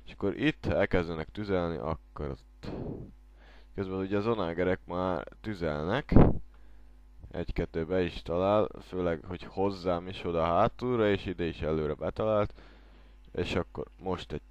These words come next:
kis szünet. Ugye itt ez a fejetlenség van. Ugye itt meg már a lovasságot kergetik ezek. Ugye íjászaink készek, jó,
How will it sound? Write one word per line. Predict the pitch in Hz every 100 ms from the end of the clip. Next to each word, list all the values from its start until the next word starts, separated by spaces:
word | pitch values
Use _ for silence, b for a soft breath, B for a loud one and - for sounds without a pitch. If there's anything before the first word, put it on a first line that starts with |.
| - - - - -
kis | 76
szünet. | - - - 71 107 135 - - - - - - - - - - B B B B B B B B -
Ugye | 87 92 92 82
itt | 87 110 -
ez | 98
a | 92 87 - -
fejetlenség | 98 85 80 73 71 - - 62 50 - - - - B B B B B - - -
van. | 85 113 147 135 - - B B B B -
Ugye | 90 95
itt | 98 - 95
meg | 92 90
már |
a | 90
lovasságot | 90 80 78 80 76 76
kergetik | - 69 65 64 64
ezek. | 62 57 60 - - - - - - - - - - - - - - - - b b b - - - - - - - - - - - b b -
Ugye | - 92
íjászaink | 107 98 85 76 - 67 65 -
készek, | 98 107 101 - 87 80
jó, | 87 78